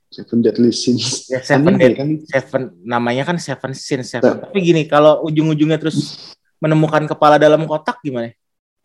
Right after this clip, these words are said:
Speaker 1: Wah, David Fincher.
Speaker 2: <laughs> Itu kan Seven. Tapi, tapi, tapi berarti intinya adalah menjaga nafsu ya?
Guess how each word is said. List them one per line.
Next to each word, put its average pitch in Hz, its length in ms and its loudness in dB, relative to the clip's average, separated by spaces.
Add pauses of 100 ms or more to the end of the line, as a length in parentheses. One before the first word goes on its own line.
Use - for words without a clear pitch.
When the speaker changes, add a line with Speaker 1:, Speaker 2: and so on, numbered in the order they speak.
(1400)
Speaker 1:
Wah, 98 340 2
David 104 380 0
Fincher. 143 400 4 (640)
Speaker 2:
<laughs> 160 720 2
Itu 170 160 -2
kan 254 100 4
Seven. 175 600 2 (640)
Tapi, 196 320 4 (340)
tapi, 269 320 8
tapi 220 280 6 (100)
berarti 196 320 4
intinya 240 240 2
adalah 233 160 2
menjaga 190 320 2
nafsu 180 320 -2
ya? 139 240 -2